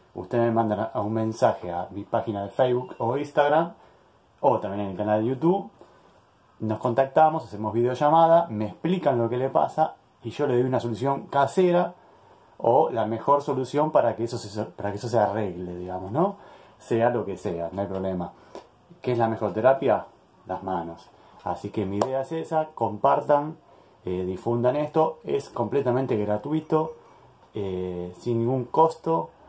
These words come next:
La idea es pasar el tiempo y ya que, y evitar tanta tele, tanta imagen y usar las manitos que Dios nos dio. Así que espero sus mensajes cuando gusten, este, estoy a disposición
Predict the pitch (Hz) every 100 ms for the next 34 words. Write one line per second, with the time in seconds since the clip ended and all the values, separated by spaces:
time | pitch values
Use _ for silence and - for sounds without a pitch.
0 | - - 92 98 120 135 120 131 - -
1 | - - 117 113 113 160 160 160 165 -
2 | _ _ - 95 - 117 117 107 101 -
3 | - _ _ - 110 113 113 135 143 -
4 | 120 113 113 123 135 127 127 131 - 107
5 | 101 104 104 120 123 120 123 127 139 -
6 | - - - 123 - 113 120 107 104 107
7 | 117 113 120 123 - 87 98 85 80 80
8 | - - _ - - - 98 107 120 107
9 | 139 139 139 139 151 165 165 170 - 101
10 | 101 95 120 156 151 - 156 165 - -
11 | - - - 98 87 - - 90 87 87
12 | - 107 98 92 101 110 127 175 180